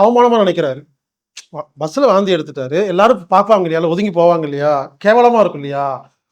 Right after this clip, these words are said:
உடனே நடுமனம் என்ன இது பண்ணும்? இது பாருங்க, இந்த நடுமனம் இந்த மாதிரி நம்ம அசிங்கப்படும் போது, அவமானப்படும் போது, கேவலப்படும் போது, நெகட்டிவ் எண்ணங்கள் இருக்கும் போது டக்குன்னு ஓப்பன் ஆகி நான் பஸ்ல போனா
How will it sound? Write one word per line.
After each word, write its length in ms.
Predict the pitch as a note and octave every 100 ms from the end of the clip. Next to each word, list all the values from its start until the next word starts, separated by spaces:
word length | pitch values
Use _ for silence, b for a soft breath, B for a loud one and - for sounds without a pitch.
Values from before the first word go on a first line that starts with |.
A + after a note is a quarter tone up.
| _
உடனே 260 | G#3+ C4 C#4+ G3+
நடுமனம் 400 | G#3+ C#4+ C4+ A#3
என்ன 160 | G3+ G#3
இது 80 | F#3+ F3
பண்ணும்? 360 | F3 G3 F3+ C3 C3+ _ _ _ _
இது 140 | A3 G3
பாருங்க, 240 | G#3 F#3 G3+
இந்த 120 | G3+ F3
நடுமனம் 640 | E3+ B3 A3 D3+ C#3 F3+ B3 A#3
இந்த 120 | E3+
மாதிரி 200 | F3+ G#3+ F#3+
நம்ம 120 | D#3
அசிங்கப்படும் 520 | C#3+ G3+ F#3+ F3 D#3+ D3
போது, 180 | C#3+ D#3
அவமானப்படும் 600 | D3 E3 F#3 F3+ E3 D#3 D3
போது, 160 | D3 D3+
கேவலப்படும் 500 | D#3+ F3 F#3+ E3+ D#3
போது, 220 | C#3+ D3 D#3 D#3 B _ E3+
நெகட்டிவ் 480 | F#3 A#3+ A#3+ B3 G3+
எண்ணங்கள் 380 | E3+ F#3+ F#3 F3
இருக்கும் 260 | D#3+ F3 D#3
போது 160 | C#3+ G#3 G#3
டக்குன்னு 320 | F3+ B3 G3 F3
ஓப்பன் 260 | G#3 G#3 D#3+
ஆகி 180 | E3+ C4+ - b b b _ _ -
நான் 300 | G3 A#3+ G#3+
பஸ்ல 280 | G3+ A#3+ A#3
போனா 160 | G#3